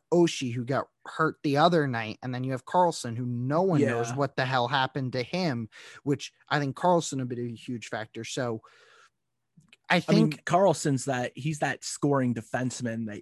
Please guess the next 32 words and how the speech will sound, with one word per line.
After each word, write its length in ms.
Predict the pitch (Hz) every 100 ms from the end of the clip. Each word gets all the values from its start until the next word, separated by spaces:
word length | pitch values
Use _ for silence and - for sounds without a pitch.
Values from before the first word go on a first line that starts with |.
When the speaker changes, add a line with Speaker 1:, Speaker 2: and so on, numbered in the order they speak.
| _ -
Speaker 2:
you 120 | 156 185
almost, 460 | 196 196 151 -
you 100 | 160
almost 300 | 185 196 -
need 280 | 147 160 139
in 180 | 143 127
a 40 |
playoff 540 | - - 117 117 113 123
run 160 | 120
like 180 | 113 113
this, 200 | 127 -
because, 260 | 143 156 151 - - 160
I 60 |
mean, 200 | 175 175 - - -
I 100 | 196
guess, 220 | 247 -
like, 180 | 185 -
on 140 | 170 156
a 40 |
top, 300 | - 143 135
on 120 | 160 147
a 60 |
side 320 | - 135 127
note, 280 | 160 190 190 _ _
is 320 | 165 156 135 139
scoring 480 | - - 247 233 180
defensemen, 720 | 147 147 127 - 185 208 214 _ -
you 160 | 147
don't 160 | 185 208
wanna 220 | 220 170
pay 340 | - - 135 143
them 320 | 180 214